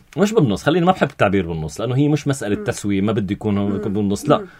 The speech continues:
Speaker 1: في عندي مقاربة جديدة. أنا خليني أشوف لبنان بتنوعه الطائفي،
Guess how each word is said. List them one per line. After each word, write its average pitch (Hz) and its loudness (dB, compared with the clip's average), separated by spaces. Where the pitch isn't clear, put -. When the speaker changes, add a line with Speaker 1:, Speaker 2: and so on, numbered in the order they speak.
Speaker 1:
في - -2
عندي 143 4
مقاربة 107 0
جديدة. 65 -8
أنا 107 -2
خليني 104 0
أشوف 101 -4
لبنان 107 2
بتنوعه 104 0
الطائفي، 69 -6